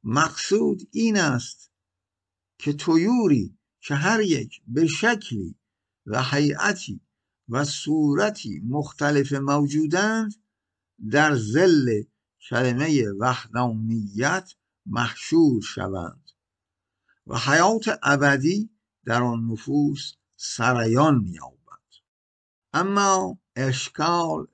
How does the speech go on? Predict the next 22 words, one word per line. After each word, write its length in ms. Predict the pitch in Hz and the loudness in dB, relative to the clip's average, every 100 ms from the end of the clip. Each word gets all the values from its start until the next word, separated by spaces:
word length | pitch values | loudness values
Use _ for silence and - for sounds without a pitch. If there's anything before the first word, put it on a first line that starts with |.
| _ | _
در 300 | 110 127 127 - | -2 -2 -4 -6
آیهٔ 680 | 127 127 131 151 143 123 - 117 | -2 0 0 2 2 0 -4 -6
مبارکهٔ 920 | 123 120 117 110 107 - 135 127 104 | -4 -2 -2 -4 -4 -4 0 0 -2
کلمه 680 | - 113 113 110 117 120 - 95 | -6 -4 -2 -2 -4 -6 -10 -6
«ولیطمئن 1200 | 120 123 127 123 123 - 113 123 131 127 117 110 98 | -2 2 2 2 -2 -8 -6 -4 -2 -2 -2 -4 -6
قلبی» 500 | - 123 117 113 165 | -2 0 0 0 0
است 220 | 143 - - _ _ _ _ _ - | -2 -8 -18 _ _ _ _ _ -6
و 100 | 120 | -2
این 300 | 147 208 220 | 0 2 0
واضح 760 | 156 143 151 156 131 220 208 127 | 2 0 0 0 2 2 2 -2
و 120 | 135 | -4
مشهود 600 | 151 160 143 - 240 220 | -2 -4 -6 -6 -4 -2
است 400 | 214 202 - - | -2 -2 -4 -10
که 140 | 165 - | -10 -8
ایمان 840 | 151 151 143 160 190 190 185 180 - | -4 0 2 2 2 2 0 -4 -2
عبارت 640 | 151 151 156 160 185 240 208 | 0 2 2 2 0 -2 -2
از 280 | 156 139 | -4 -4
تصدیق 540 | - 120 - 120 113 - | -6 -6 -6 -6 -6 -6
است 320 | 78 - - _ _ _ _ _ _ _ _ _ - | -14 -20 -20 _ _ _ _ _ _ _ _ _ -8
و 220 | 110 143 - | -2 -2 2
اطمینان 1080 | 151 147 143 156 156 151 175 196 202 185 - _ _ _ - | 0 0 -2 0 0 0 2 2 0 -2 -10 _ _ _ -4
حصول 840 | 151 170 175 - 269 247 170 131 | 2 2 2 -2 -2 0 2 0